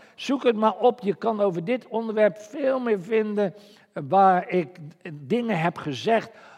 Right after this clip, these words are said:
wat allemaal gebeurt zo rondom de wederkomst van Christus en, eh, de antichrist. Nummer drie, de wereld van morgen. De wereld van morgen.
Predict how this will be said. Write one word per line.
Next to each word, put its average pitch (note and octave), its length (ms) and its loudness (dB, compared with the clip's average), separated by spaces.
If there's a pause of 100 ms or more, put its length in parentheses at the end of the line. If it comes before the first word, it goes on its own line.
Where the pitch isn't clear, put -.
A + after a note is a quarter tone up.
(140)
wat F3+ 440 -2
allemaal A3+ 460 4
gebeurt F3+ 560 2
zo D#3+ 240 0
rondom F#3+ 800 -2
de D#3+ 80 -2
wederkomst F3+ 640 -2
van E3 140 -8
Christus D3+ 560 -8
en, E3+ 300 -2 (360)
eh, C#3+ 380 2
de C#3+ 100 -6
antichrist. D#3+ 840 -6 (240)
Nummer C#4+ 420 2
drie, F#3 500 2 (840)
de E3+ 320 -2
wereld C#4 840 4 (380)
van G#3+ 520 0 (140)
morgen. C#3 1080 0 (260)
De D3 220 -4
wereld A3 760 4
van F3+ 440 -2 (180)
morgen. C3+ 800 -2